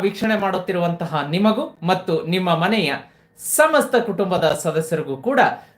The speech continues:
ಸ್ವಾಮಿ ಕೊರಗಜ್ಜನವರ ಕೃಪೆ ಮತ್ತು ಆಶೀರ್ವಾದ ಸದಾ ಇರ್ಲಿ ಅಂತ ಕೇಳ್ತಾ ಇವತ್ತಿನ ನೇರ ಪ್ರಸಾರ ಆರಂಭ ಮಾಡ್ತಾ ಇದ್ದೀನಿ. ವೀಕ್ಷಕರೇ,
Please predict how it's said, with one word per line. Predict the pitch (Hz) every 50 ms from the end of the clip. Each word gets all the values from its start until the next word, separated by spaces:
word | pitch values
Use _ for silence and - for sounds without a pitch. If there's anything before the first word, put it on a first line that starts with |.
| _ - -
ಸ್ವಾಮಿ | - 190 208 214 220 214 202
ಕೊರಗಜ್ಜನವರ | - 196 196 196 247 214 247 233 220 196 175 165
ಕೃಪೆ | - 175 165 165 190
ಮತ್ತು | 180 175 170 175 170
ಆಶೀರ್ವಾದ | 143 143 151 - - 151 135 117 - - - - - _ _ _ _ _ - -
ಸದಾ | 208 202 196 254 285 302
ಇರ್ಲಿ | 285 254 226 214 196
ಅಂತ | 180 170 170 170
ಕೇಳ್ತಾ | 160 - 180 185 185 180 - 160 143 - -
ಇವತ್ತಿನ | 175 185 190 196 - 196 180 175
ನೇರ | 180 214 240 240 233
ಪ್ರಸಾರ | - 214 185 165 175 151 131
ಆರಂಭ | 127 123 160 156 156 139 131
ಮಾಡ್ತಾ | 120 110 107 98 - - -
ಇದ್ದೀನಿ. | 101 95 98 104 110
ವೀಕ್ಷಕರೇ, | 120 123 - 170 160 - 190 240 302 - - -